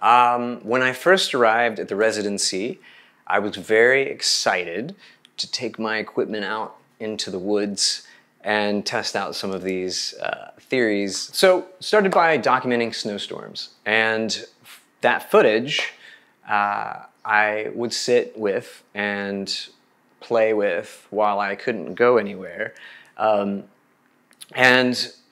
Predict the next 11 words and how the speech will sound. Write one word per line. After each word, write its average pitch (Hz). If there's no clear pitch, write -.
I 127
didn't 120
know 113
that 101
that 120
was 113
going 120
to 113
be 113
the 107
billboard. 98